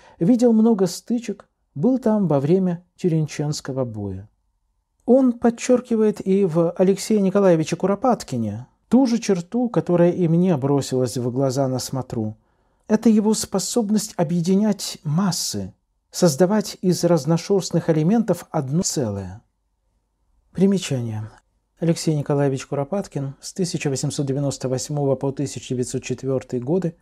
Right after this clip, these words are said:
являлся военным министром Российской империи. В русско-японскую войну занимал должности командующего Маньчжурской армией,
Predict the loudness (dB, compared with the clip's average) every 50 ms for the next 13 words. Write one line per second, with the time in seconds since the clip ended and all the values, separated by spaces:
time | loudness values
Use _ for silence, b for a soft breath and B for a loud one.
0 | _ _ _ 2 2 4 4 2 2 2 0 -4 -4 -2 -4 -4 -4 -4 -4 -4
1 | -4 -4 -2 -4 -4 -4 -6 -8 -8 -6 -6 -6 -6 -8 -8 _ -4 -4 -2 -2
2 | -2 -4 -4 -4 -6 -6 -4 -2 -2 -2 -2 -2 -6 -8 -8 -12 _ _ _ _
3 | 2 4 4 2 2 2 0 0 2 0 0 -2 0 0 -2 0 2 2 2 2
4 | 2 0 -2 -2 -4 -4 -2 -2 -4 -2 0 -2 0 0 -4 -6 -6 -8 -6 -6
5 | -6 -6 -4 -4 -4 -6 -6 -4 -4 -4 -2 -2 -4 -4 -4 -2 -4 -4 -4 -4
6 | -6 -6 -2 0 0 0 2 2 0 0 -2 -4